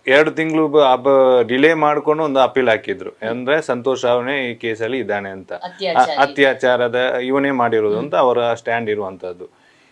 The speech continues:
Speaker 1: ಈಗ ಮೇನ್ ಆಗಿ ಅದು ಅವ್ರದ್ದು ರೈಟ್ಸ್,
Speaker 2: ಹೌದು,
Speaker 1: ಅದನ್ನ ನಾವು
Speaker 2: ಖಂಡಿತ.
Speaker 1: ಕ್ವಶನ್ ಮಾಡೋದಕ್ಕೆ ಆಗೋದಿಲ್ಲ. ಯಾಕಂದ್ರೆ ಅವ್ರದ್ದು ರೈಟ್ಸ್ ಅವರು ಯೂಸ್ ಮಾಡ್ಕೊಂಡಿದ್ದಾರೆ.
Speaker 2: ಯಾಕಂದ್ರೆ ಅವರು ತನಿಖೆ
Speaker 1: ಹ್ಮ್.
Speaker 2: ಮಾಡಿದ್ದಾರೆ,
Speaker 1: ಹಾ,
Speaker 2: ಹನ್ನೆರಡು ವರ್ಷಗಳ
Speaker 1: ಮಾಡಿದ್ದಾರೆ.
Speaker 2: ಕಾಲ ನ್ಯಾಯಾಂಗ ಹೋರಾಟ
Speaker 1: ಹೋರಾಟ
Speaker 2: ಮಾಡಿದ್ದಾರೆ.
Speaker 1: ನಡೆ-, ನಡೆದಿದೆ.
Speaker 2: ಹೌದು.
Speaker 1: ಮ-, ಅವ್ರದ್ದು, ಅವ್ರದ್ದು ರೈಟ್ಸ್ ಅದು.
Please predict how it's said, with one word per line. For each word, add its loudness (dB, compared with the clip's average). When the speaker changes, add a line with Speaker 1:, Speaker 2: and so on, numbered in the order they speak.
Speaker 1:
ಈಗ 0
ಮೇನ್ 0
ಆಗಿ 0
ಅದು 2
ಅವ್ರದ್ದು 2
ರೈಟ್ಸ್, 2
Speaker 2:
ಹೌದು, -8
Speaker 1:
ಅದನ್ನ -2
ನಾವು 4
Speaker 2:
ಖಂಡಿತ. -2
Speaker 1:
ಕ್ವಶನ್ 0
ಮಾಡೋದಕ್ಕೆ 0
ಆಗೋದಿಲ್ಲ. -2
ಯಾಕಂದ್ರೆ -6
ಅವ್ರದ್ದು -2
ರೈಟ್ಸ್ -2
ಅವರು 2
ಯೂಸ್ -6
ಮಾಡ್ಕೊಂಡಿದ್ದಾರೆ. -6
Speaker 2:
ಯಾಕಂದ್ರೆ -2
ಅವರು -10
ತನಿಖೆ -6
Speaker 1:
ಹ್ಮ್. -6
Speaker 2:
ಮಾಡಿದ್ದಾರೆ, -8
Speaker 1:
ಹಾ, -2
Speaker 2:
ಹನ್ನೆರಡು -6
ವರ್ಷಗಳ -4
Speaker 1:
ಮಾಡಿದ್ದಾರೆ. 0
Speaker 2:
ಕಾಲ -8
ನ್ಯಾಯಾಂಗ -8
ಹೋರಾಟ -4
Speaker 1:
ಹೋರಾಟ 4
Speaker 2:
ಮಾಡಿದ್ದಾರೆ. -4
Speaker 1:
ನಡೆ-, -8
ನಡೆದಿದೆ. -4
Speaker 2:
ಹೌದು. -6
Speaker 1:
ಮ-, -6
ಅವ್ರದ್ದು, 0
ಅವ್ರದ್ದು 2
ರೈಟ್ಸ್ 0
ಅದು. -10